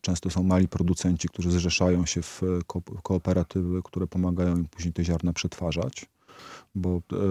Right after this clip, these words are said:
kawa jest owocem, jest wisienką. Jest, e, nietypowym owocem, bo zwykle, e, z owocu zjadamy to, co jest naokoło, a wyrzucamy pestkę. Tu się robi odwrotnie.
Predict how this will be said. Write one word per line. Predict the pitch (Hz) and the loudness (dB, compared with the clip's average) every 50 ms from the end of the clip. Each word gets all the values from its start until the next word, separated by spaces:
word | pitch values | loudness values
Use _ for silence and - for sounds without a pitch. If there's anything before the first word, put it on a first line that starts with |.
| 95 90 92 90 87 87 90 98 - - - - - 139 | 2 2 2 2 2 2 0 0 -4 -6 -12 -16 -20 -4
kawa | - - 113 107 104 | 4 4 8 8 8
jest | 95 - - | 6 6 4
owocem, | 98 98 82 78 73 - - - | 0 -2 -2 -2 -4 -4 -4 -2
jest | 87 82 82 | -2 -2 0
wisienką. | 85 90 87 - - 76 - - - - 90 | -2 -2 -2 0 -2 -2 -2 -4 -6 -8 -6
Jest, | 92 - - 104 | -6 -6 -4 -4
e, | 104 98 104 104 101 | -4 -2 -2 0 2
nietypowym | 101 98 95 101 110 104 95 104 - - 110 110 107 104 101 | 4 4 6 8 6 6 6 4 4 6 6 8 10 10 10
owocem, | 98 104 104 - 104 101 | 10 8 8 8 6 6
bo | 95 95 | 6 4
zwykle, | 90 98 104 - - 104 101 98 95 95 95 | 4 4 2 2 4 6 6 8 8 6 6
e, | 90 92 98 95 98 95 92 90 | 4 2 2 2 4 4 4 4
z | 90 | 4
owocu | 92 95 92 98 101 - - 104 | 4 4 6 4 4 4 4 4
zjadamy | 95 90 90 92 95 95 95 95 95 98 98 101 98 | 4 4 4 4 6 6 8 8 8 8 6 6 6
to, | - 98 | 4 2
co | 92 - 101 | 2 4 2
jest | 98 - - | 2 2 2
naokoło, | 98 95 - - - 98 98 87 | 0 0 0 2 4 6 6 6
a | 95 | 6
wyrzucamy | 90 95 95 95 - 98 98 92 | 4 2 2 2 4 4 4 4
pestkę. | - - 92 90 - - - 107 113 | 4 4 2 2 2 0 -2 -2 -2
Tu | - 110 | 0 2
się | - 110 | 4 4
robi | 107 95 92 92 | 4 6 6 4
odwrotnie. | 87 85 76 71 69 - - - - - | 4 4 2 0 -2 -6 -6 -10 -12 -12